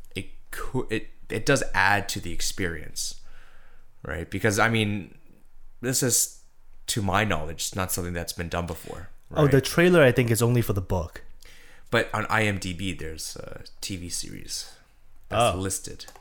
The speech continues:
Speaker 1: So, yeah, they, they, they've gotta be coming out with this. Oh, no, wait.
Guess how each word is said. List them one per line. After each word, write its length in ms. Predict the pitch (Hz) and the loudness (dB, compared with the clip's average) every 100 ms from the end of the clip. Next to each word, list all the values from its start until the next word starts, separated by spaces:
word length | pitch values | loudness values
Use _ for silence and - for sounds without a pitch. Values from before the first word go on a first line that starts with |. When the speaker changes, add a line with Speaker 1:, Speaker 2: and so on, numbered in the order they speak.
| - - - - - - - - - - - - - | -20 -14 -10 -10 -12 -14 -16 -18 -20 -18 -18 -18 -18
Speaker 1:
So, 280 | - - 95 | -6 0 0
yeah, 280 | 90 90 80 | 2 0 0
they, 240 | 80 80 | -4 -6
they, 140 | 78 78 | -4 -4
they've 200 | 85 80 | -4 -2
gotta 200 | 95 87 | 0 0
be 100 | 78 | -2
coming 280 | 82 85 82 | -8 -8 -6
out 120 | 65 | -8
with 120 | - | -10
this. 440 | - - - - - - | -12 -10 -10 -12 -14 2
Oh, 200 | 139 135 | 6 6
no, 180 | 131 135 | 6 2
wait. 280 | 143 92 | 2 0